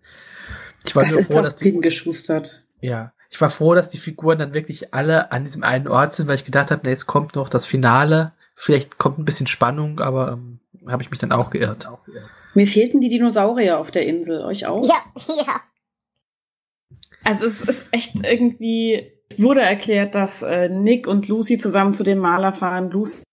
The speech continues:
Speaker 2: aus Bewunderung für den Künstler, Nick, weil es sein Vater ist und er glaubt, dass der Beistand braucht beim Trost um die frisch verstorbene oder verschwundene Mutter. Ähm,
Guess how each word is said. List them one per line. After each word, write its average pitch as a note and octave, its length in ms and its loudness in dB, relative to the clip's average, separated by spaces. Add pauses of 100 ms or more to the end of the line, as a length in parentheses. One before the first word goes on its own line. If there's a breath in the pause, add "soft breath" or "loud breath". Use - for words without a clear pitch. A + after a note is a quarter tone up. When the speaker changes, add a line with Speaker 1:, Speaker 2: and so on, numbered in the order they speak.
(140)
Speaker 2:
aus F3+ 220 -2
Bewunderung F#3+ 440 0
für F#3 120 0
den F3+ 140 4
Künstler, B3 420 2
Nick, G#3+ 240 2
weil F#3 140 4
es F#3 60 0
sein F3+ 200 2
Vater G#3 420 0
ist G3 180 2
und - 460 -2
er - 300 -2
glaubt, D#3+ 300 -2
dass F3+ 160 2
der E3 180 2
Beistand E3 640 0
braucht D#3 260 -4
beim D#3+ 180 2
Trost F#3 380 -2
um E3+ 100 2
die E3 120 2
frisch - 280 0
verstorbene E3 520 0
oder D#3+ 100 0
verschwundene E3+ 640 0
Mutter. A#3+ 480 0 (760 loud breath)
Ähm, F3+ 320 4